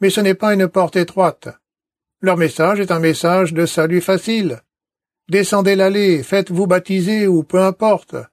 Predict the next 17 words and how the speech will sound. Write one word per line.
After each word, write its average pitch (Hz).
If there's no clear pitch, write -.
Leur 185
message 175
est 180
le 170
message 170
de 170
la 160
santé, 190
du 160
bonheur, 185
de 156
la 170
pensée 185
positive, 185
du 180
salut 185
facile. 185